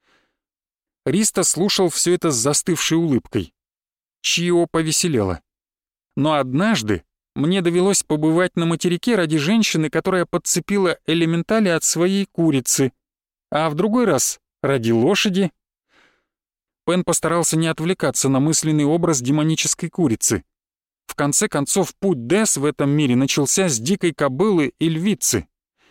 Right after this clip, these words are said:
"Интересно, съела ли та женщина курицу, как львица кобылу?" задумчиво произнесла Дэс. "Без сомнения,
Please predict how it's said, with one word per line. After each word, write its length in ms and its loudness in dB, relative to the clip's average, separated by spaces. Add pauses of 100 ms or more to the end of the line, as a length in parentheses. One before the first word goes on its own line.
(1040)
"Интересно, 1040 0 (540)
съела 500 0
ли 120 0
та 220 -2
женщина 540 0
курицу, 480 0
как 260 -4
львица 600 0
кобылу?" 680 0 (320)
задумчиво 600 0
произнесла 600 0
Дэс. 420 -2 (1300)
"Без 240 0
сомнения, 720 2